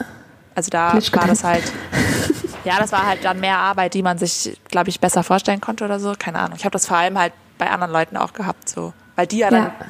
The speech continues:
Speaker 1: aus meinem Leben raus waren irgendwie kurz.
Speaker 2: Ja, klar. Ja,
Speaker 1: Ja.
Speaker 2: verstehe ich.
Speaker 1: Naja.
Speaker 2: Ja, gut. Ähm, mein Bauch grummelt ehrlich gesagt ein bisschen. Ich habe nämlich noch gar nicht gefrühstückt.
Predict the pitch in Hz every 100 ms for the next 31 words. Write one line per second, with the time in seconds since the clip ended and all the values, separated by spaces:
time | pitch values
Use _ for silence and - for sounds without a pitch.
0 | - - - 185 202 190 180 165 165 165
1 | 196 156 151 - 165 160 151 - 165 165
2 | 214 - - - 220 202 - - - -
3 | 247 - - 160 190 - 226 - 214 -
4 | - _ _ - - - - 277 240 370
5 | 214 170 - - - 392 392 - - 269
6 | 269 269 262 269 247 240 262 240 240 254
7 | - 214 208 214 202 214 196 208 208 220
8 | 247 320 - - - - 247 247 226 220
9 | 214 233 233 226 214 - 277 - 220 -